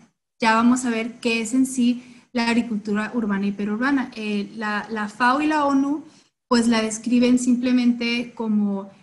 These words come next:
el cultivo de plantas y la cría de animales y o la cría de animales en el interior y en los alrededores de las ciudades, considerando, de nuevo, que ahorita el esquema popular es que la agricultura está muy apartada de las ciudades en solas, en zonas que consideraríamos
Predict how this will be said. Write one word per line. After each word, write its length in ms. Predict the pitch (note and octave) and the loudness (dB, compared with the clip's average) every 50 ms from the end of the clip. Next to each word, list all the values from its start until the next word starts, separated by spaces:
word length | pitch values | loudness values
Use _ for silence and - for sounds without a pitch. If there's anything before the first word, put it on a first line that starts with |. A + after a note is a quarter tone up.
| _ _ | _ _
el 160 | - A3 A3+ A3 | -2 0 0 0
cultivo 480 | - A#3 A3 G#3 A3+ B3 B3 B3 B3+ | 0 -2 -2 0 2 2 4 4 4
de 140 | C4 C4 B3+ | 4 2 0
plantas 840 | B3 B3 C4 B3+ B3+ C4 B3+ B3+ C#4 D4+ E4+ E4+ - - - - _ - | 0 0 2 2 4 4 2 2 2 0 0 -2 -4 -8 -12 -14 _ -2
y 120 | B3+ B3 | 0 2
la 140 | B3 A#3+ A#3+ | 2 2 2
cría 220 | A#3+ A#3+ A#3+ A#3+ B3 | 0 -2 -2 0 0
de 60 | B3+ | 2
animales 560 | C4+ C#4 C#4 C4+ C4 B3+ B3+ B3+ B3+ C4+ B3+ | 2 2 4 4 4 2 2 2 0 -2 -2
y 140 | A#3+ B3 B3 | 0 2 2
o 80 | A#3+ A#3+ | 2 2
la 160 | B3 A#3+ A#3+ | 2 0 0
cría 160 | A#3+ A#3+ A3+ | -2 -2 -2
de 60 | A3+ | -2
animales 420 | A3+ A#3 A#3 A3 A3 A3 A3+ A3+ - | -2 -2 -2 -2 -4 -4 -6 -8 -4
en 140 | - A3+ A3+ | -2 0 0
el 100 | A3 A3 | 0 0
interior 560 | A3 G#3+ G#3+ A3 G#3+ G#3+ A#3 A#3 B3+ C4+ - - - _ _ _ | 0 -2 -4 -4 -2 0 0 0 0 -2 -4 -8 -20 _ _ _
y 120 | - A#3+ A#3+ | 2 4 6
en 100 | A#3 A#3+ | 6 6
los 180 | A#3 A3+ A#3 | 4 2 0
alrededores 520 | A#3 A3 A3 G#3+ G#3 G#3 G3+ G3+ G3+ G3+ G#3+ | 0 0 0 0 2 2 2 2 2 0 0
de 60 | A3+ | 0
las 180 | A3 A3 A3 - | -2 -2 -4 -4
ciudades, 340 | C#4+ D#4 D#4+ D#4 C#4+ D4+ | -2 -2 -2 -2 -2 -4
considerando, 840 | - B3+ A#3 G#3 G#3+ A3+ G#3+ G#3 G#3+ G#3 G#3+ A3 A3 A#3 C4 - - A#3+ | -2 -2 -2 0 0 -2 0 0 0 0 0 -2 -2 -4 -6 -6 -6 -4
de 100 | A3 G#3 | 0 2
nuevo, 340 | G#3 G#3 G#3 G#3+ B3 A#3+ - - _ _ _ _ | 2 2 2 0 -4 -6 -10 -14 _ _ _ _
que 80 | - A#3 | -2 0
ahorita 380 | A3 G#3+ A3 A3 G#3+ A3 - A#3 | 2 2 2 0 0 -2 -2 -2
el 100 | A#3+ A#3+ | 0 0
esquema 800 | A3+ A3+ - - A#3+ A3 A3 A3 A3 A3 A3 A3 A3 A3 - - | -2 -4 -6 -4 -2 -2 0 0 0 -2 -2 -2 -4 -6 -6 -6
popular 640 | A3 G#3+ - B3 B3 B3 B3 A#3 A#3 B3 A#3 - - - _ _ _ _ | -4 -4 -2 0 2 2 4 4 2 2 0 -6 -14 -20 _ _ _ _
es 240 | G#3+ A3 G#3 G#3+ G#3+ | -4 -4 -4 -4 -4
que 140 | - A#3 A3 | -4 -4 -2
la 100 | A3 A3 | -2 -2
agricultura 500 | G#3+ G#3+ G#3+ G#3+ A3 G#3+ G#3 - A3 A3+ | -2 -2 -2 -2 -2 -4 -4 -2 -4 -4
está 240 | A3 - - A3 G#3 | -4 -4 0 2 4
muy 300 | A3 A3 A3+ A#3 A#3 A3+ | 4 4 4 4 4 2
apartada 640 | A3+ - A3+ G#3 G#3 G#3 - G#3 G#3 G#3 G#3 G#3 | 0 0 -4 -4 -4 -6 -4 -4 -2 -2 0 0
de 80 | G#3 G#3 | 0 0
las 180 | G3+ G3+ G3+ | -2 -2 -2
ciudades 400 | - B3 A#3+ A3 A3 A3+ A3+ - | -2 0 0 0 0 0 -2 -2
en 100 | A3+ G#3+ | -4 -4
solas, 460 | G#3 - G3+ F#3+ G3 G#3+ G#3 - - - | -4 -4 -4 -4 -4 -6 -8 -10 -12 -6
en 180 | A#3 A3 G#3 G#3+ | -4 -2 -2 -2
zonas 440 | - - A3+ A3+ A3 A3 A3 - | -2 -2 -2 0 0 0 -2 -4
que 160 | - A#3 G#3+ - | -4 -8 -6 -4
consideraríamos 880 | G#3+ G#3 G#3 - G#3+ G3 F#3+ F#3+ F#3+ F#3+ F#3+ F#3+ G3 G3+ G3+ G3+ - | -2 -4 -2 -2 -4 -4 -4 -4 -6 -8 -8 -6 -6 -8 -8 -10 -12